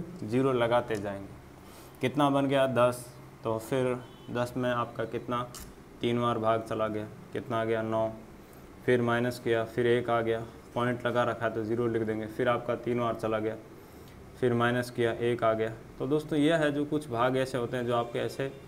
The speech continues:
आगे चलते ही रहेंगे, समाप्त नहीं होगा। तो यहाँ पे ये आपका दोस्तों क्या आ जाता है, भागफल आ जाता है, यानी इसके बराबर आप क्या लिख सकते हैं, ज़ीरो पॉइंट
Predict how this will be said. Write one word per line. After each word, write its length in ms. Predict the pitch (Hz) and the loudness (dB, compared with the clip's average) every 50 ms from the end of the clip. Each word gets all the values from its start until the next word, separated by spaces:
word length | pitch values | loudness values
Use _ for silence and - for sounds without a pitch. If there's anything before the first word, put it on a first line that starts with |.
| - - - - - - | -18 -18 -16 -10 -4 0
आगे 200 | 123 127 131 127 | 2 2 2 2
चलते 380 | 131 - 127 120 117 113 127 | 0 0 0 0 0 2 2
ही 80 | 127 117 | 2 4
रहेंगे, 340 | 110 104 101 98 98 104 110 - - - - - - - - - - - - - | 4 2 0 -4 -6 -8 -10 -12 -14 -16 -18 -18 -20 -20 -20 -20 -20 -12 -6 -2
समाप्त 340 | 123 120 123 123 120 - 131 | 0 2 2 2 0 0 -4
नहीं 140 | 120 113 | -4 -4
होगा। 240 | 107 104 101 104 104 - - - - - - - - - - - - | -4 -6 -6 -6 -8 -8 -12 -18 -20 -20 -20 -18 -18 -18 -14 -8 -2
तो 120 | 120 120 120 | 0 0 2
यहाँ 240 | 120 117 123 135 | 2 4 4 2
पे 160 | 139 - 147 143 | 2 2 2 2
ये 160 | 139 143 151 | 4 6 6
आपका 320 | 151 147 139 139 - 143 131 | 8 6 6 4 2 0 2
दोस्तों 300 | 127 127 120 127 - 127 | 2 0 -2 -4 -6 -6
क्या 180 | 117 127 123 123 | 0 2 4 4
आ 60 | 120 | 4
जाता 300 | 113 117 113 - - 113 | 4 2 0 -2 -2 -4
है, 160 | 113 117 117 - - - - - - - - - - - - - - - - - - - - - - - - - - - - - - - - | -4 -4 -8 -10 -14 -18 -18 -18 -18 -18 -18 -18 -18 -18 -20 -20 -20 -20 -20 -20 -20 -20 -20 -20 -20 -20 -20 -20 -20 -20 -20 -20 -16 -12 -10
भागफल 580 | 113 107 107 107 113 117 120 117 - - 117 113 | -8 -4 2 4 4 4 4 2 0 0 2 2
आ 100 | 107 107 | 2 2
जाता 260 | 107 107 104 - 110 | 2 -2 -2 -2 -2
है, 60 | 113 | 0
यानी 160 | 123 123 127 | 0 0 0
इसके 260 | 123 120 - - 156 139 | -2 -4 -2 0 2 2
बराबर 300 | 131 135 139 139 139 135 | 4 4 4 6 6 6
आप 180 | 131 123 - - | 6 6 4 2
क्या 120 | 135 127 | 2 4
लिख 160 | 123 127 120 | 4 2 0
सकते 260 | - - 117 - - 120 | -2 -4 -6 -6 -4 -6
हैं, 120 | 117 107 | -4 -2
ज़ीरो 260 | 101 117 123 127 131 | 0 2 4 4 2
पॉइंट 420 | 123 - 123 120 120 120 110 - | 2 0 0 0 0 0 -2 -2